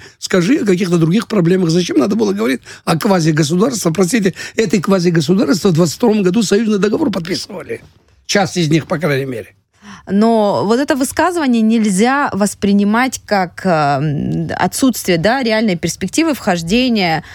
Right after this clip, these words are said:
Speaker 2: в состав союзного государства
Speaker 1: Казахстана.
Speaker 2: Казахстана.
Speaker 1: Нет, конечно. Но, с другой стороны,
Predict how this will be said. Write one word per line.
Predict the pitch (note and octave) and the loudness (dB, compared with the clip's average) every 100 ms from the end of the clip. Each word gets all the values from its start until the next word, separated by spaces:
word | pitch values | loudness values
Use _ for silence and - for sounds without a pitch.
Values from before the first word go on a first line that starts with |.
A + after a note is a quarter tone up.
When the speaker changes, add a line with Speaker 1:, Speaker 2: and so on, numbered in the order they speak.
| - | -16
Speaker 2:
в | - E3+ E3 E3+ D#3 E3 | -8 -6 -2 0 0 -2
состав | F3+ - G#3+ | -6 -4 -2
союзного | - F#3 F#3+ F#3 D#3+ | 0 -2 0 0 0
государства | D#3+ D#3 F#3 F#3+ F#3+ - D#3 D3 D#3 - - - - - | -2 -2 -2 -2 -2 -6 -4 -2 0 -4 -8 -14 -10 -2
Speaker 1:
Казахстана. | D#3+ D3 - - F#3 D3 C#3 _ - | 0 0 0 0 0 -2 -6 _ -4
Speaker 2:
Казахстана. | F#3+ | 2
Speaker 1:
Нет, | C4+ F#3 | 2 2
конечно. | - D#3 B2+ - D3+ | 0 0 0 0 2
Но, | F#3 | 2
с | |
другой | F3+ A3 C#4 | 2 0 0
стороны, | F#3+ G#3 G#3+ A3+ | 0 0 0 0